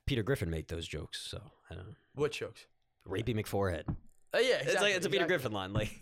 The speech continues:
Speaker 2: Yeah,
Speaker 1: which
Speaker 2: no,
Speaker 1: I
Speaker 2: it's
Speaker 1: guess that's
Speaker 2: hilarious.
Speaker 1: why we like it, 'cause we're
Speaker 2: That's my sense of
Speaker 1: Yeah,
Speaker 2: humor.
Speaker 1: yeah, me
Speaker 2: Make it
Speaker 1: too.
Speaker 2: as dumb as possible. It's fucking hilarious.
Speaker 1: Yeah, right,
Speaker 2: Yeah,
Speaker 1: right,
Speaker 2: yeah.
Speaker 1: right.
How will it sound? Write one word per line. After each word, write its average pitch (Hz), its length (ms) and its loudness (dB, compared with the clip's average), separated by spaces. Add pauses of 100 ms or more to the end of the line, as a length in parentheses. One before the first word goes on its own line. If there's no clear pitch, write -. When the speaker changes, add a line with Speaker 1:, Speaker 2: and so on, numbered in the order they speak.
Speaker 2:
Yeah, 175 80 4
Speaker 1:
which 214 100 6
Speaker 2:
no, 202 60 4
Speaker 1:
I 208 40 4
Speaker 2:
it's 208 80 4
Speaker 1:
guess 226 140 6
that's 247 160 6
Speaker 2:
hilarious. - 20 4
Speaker 1:
why 247 200 8
we - 40 6
like 233 160 6
it, 170 80 0
'cause 151 120 2
we're 147 60 -2
Speaker 2:
That's 190 180 0
my 220 120 2
sense 220 220 0
of 175 80 -2
Speaker 1:
Yeah, 160 100 4
Speaker 2:
humor. 151 120 2
Speaker 1:
yeah, 165 100 4
me - 60 -2
Speaker 2:
Make - 180 2
it - 20 0
Speaker 1:
too. - 60 4
Speaker 2:
as 156 100 0
dumb 160 200 2
as 208 100 0
possible. 139 380 0
It's 151 100 -4
fucking 143 240 -2
hilarious. 175 260 2
Speaker 1:
Yeah, 151 140 10
right, 123 300 6
Speaker 2:
Yeah, 151 100 2
Speaker 1:
right, 120 200 4
Speaker 2:
yeah. 123 60 2
Speaker 1:
right. 123 180 4